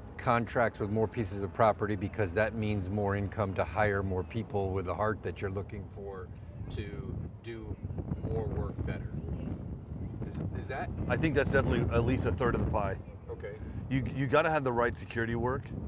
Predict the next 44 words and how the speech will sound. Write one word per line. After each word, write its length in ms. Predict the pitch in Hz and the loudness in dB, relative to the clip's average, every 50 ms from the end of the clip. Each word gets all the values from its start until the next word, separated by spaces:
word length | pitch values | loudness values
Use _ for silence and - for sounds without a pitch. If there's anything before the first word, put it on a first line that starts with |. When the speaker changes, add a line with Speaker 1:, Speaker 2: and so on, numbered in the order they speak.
| - - - - - - - - - - - - | -6 -4 -4 -6 -6 -6 -8 -8 -10 -10 -4 2
Speaker 2:
but 260 | - 117 113 113 - | 2 4 4 2 2
you 180 | 110 113 120 123 | 0 2 4 6
also 240 | 123 139 135 - 147 | 6 6 4 4 4
have 120 | 131 123 101 | 2 4 2
to 100 | 120 107 | 0 0
have 300 | 110 113 110 110 101 - - - - - - - 107 | 0 2 2 0 -2 -4 -8 -12 -14 -14 -14 -8 -4
the 80 | 107 107 | -2 0
right 260 | 107 113 113 113 107 | 2 2 0 0 -2
nonprofit 560 | 107 110 107 104 90 - 104 101 95 - - - | -2 -4 -4 -4 -4 -4 -4 -4 -4 -6 -10 -12
work. 220 | - 95 - - - - - | -12 -12 -14 -16 -16 -16 -16
Speaker 1:
Right. 140 | - - - - - - - - - - - - - - - - | -14 -14 -14 -16 -16 -16 -16 -14 -14 -14 -14 -12 -12 -12 -10 -8
Speaker 2:
Right? 200 | 92 92 95 104 - - - - - | -8 -8 -8 -8 -10 -12 -14 -10 -8
And 100 | 120 120 | -6 -4
then 80 | 127 131 | 0 2
you 80 | 131 | 2
have 100 | 135 139 | 2 2
to 80 | 147 135 | 0 0
have 140 | 131 131 123 | 0 0 -2
Speaker 1:
Do 60 | 120 | -2
Speaker 2:
the 60 | 117 | -4
Speaker 1:
the 60 | 110 | -6
contracts 720 | - - 127 123 117 117 - 127 117 110 104 - - - - - - - - 110 | -8 -10 -12 -12 -12 -10 -10 -10 -10 -10 -12 -14 -18 -18 -18 -18 -18 -18 -14 -10
also 440 | 117 120 127 120 - - 139 120 107 - - - | -10 -10 -10 -10 -10 -10 -10 -10 -10 -14 -18 -16
feed 240 | 131 120 120 113 113 | -14 -14 -12 -12 -12
into 180 | 113 117 117 | -12 -12 -12
the 100 | 107 107 107 | -14 -14 -14
nonprofit? 600 | 107 104 104 - - 110 107 101 - - - - - - 117 | -14 -16 -16 -16 -16 -16 -16 -16 -14 -14 -14 -14 -12 -8 -4
Speaker 2:
We, 360 | 113 131 151 170 175 175 170 - - | -2 -2 0 0 -2 -6 -6 -8 -6
as 220 | - 123 127 131 120 | -2 0 0 0 0
a 60 | 120 | -2
company, 360 | - 135 139 123 151 147 143 | 0 0 0 0 0 -2 -2
we 320 | 131 - 104 120 123 123 113 | -2 -2 -2 0 0 0 0
give 360 | 101 117 113 113 117 113 107 | 2 4 4 6 6 4 4
a 80 | - 101 | 2 0
large 400 | 101 104 107 107 107 104 104 - | 2 2 2 2 0 -2 -2 -4
percentage 480 | 110 95 98 110 110 113 110 104 - - 104 | -4 -4 -4 -4 -4 -4 -4 -4 -6 -6 -4
of 140 | 104 101 95 | -4 -4 -2
our 320 | 101 101 101 98 98 95 - - - - - - - 113 | -2 -2 -2 -2 -2 -4 -4 -6 -8 -8 -8 -8 -4 -4
income 440 | 117 120 - - 127 127 131 - - - - - - - - | -2 -2 0 0 0 0 -2 -4 -6 -4 -4 -4 -4 -2 -2
to 140 | 131 127 | -2 0
the 80 | 117 113 | 0 -2
nonprofit. 560 | 110 110 104 - - 104 98 90 - 90 87 | 0 -2 -2 -2 0 0 -2 -2 0 -2 0
Speaker 1:
Got 160 | - 98 87 | 0 0 0
it. 100 | 82 - | -2 -2